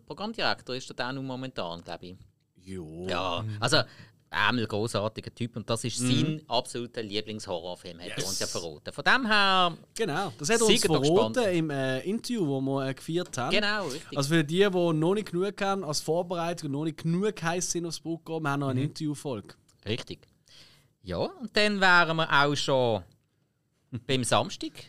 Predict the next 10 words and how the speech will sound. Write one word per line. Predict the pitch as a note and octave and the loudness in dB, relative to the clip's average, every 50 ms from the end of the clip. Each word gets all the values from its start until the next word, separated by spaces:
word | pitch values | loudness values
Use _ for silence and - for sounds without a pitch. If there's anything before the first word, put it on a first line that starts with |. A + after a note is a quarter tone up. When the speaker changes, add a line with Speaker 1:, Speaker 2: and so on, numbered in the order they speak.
| - _ _ _ _ | -20 _ _ _ _
Speaker 1:
Samstagmorgen | _ D3 D#3 E3 D3+ - E3 - D3 C#3 C#3+ D#3+ - - D4+ C4+ | _ -4 -4 -4 -4 -6 -6 -4 0 0 0 0 0 -2 -4 -6
und | G3+ F3+ - | -6 -2 0
der | E3 D3+ C#3+ | 0 0 2
fängt | - D3+ C#3 B2+ A#2+ C#3 | 2 2 2 2 2 0
auch | A#2 A#2 | 0 2
nicht | C#3 E3 - - | 0 -2 -2 0
schlecht | F3+ E3+ F#3 - - - A3 | 2 2 2 0 0 2 2
an, | G#3+ A3 A3 A#3 | 4 4 2 0
Hill, | D4 A3+ C3+ A2+ | -2 -2 -2 -2
oder? | - - F#3 A#3+ | -2 -4 -6 -10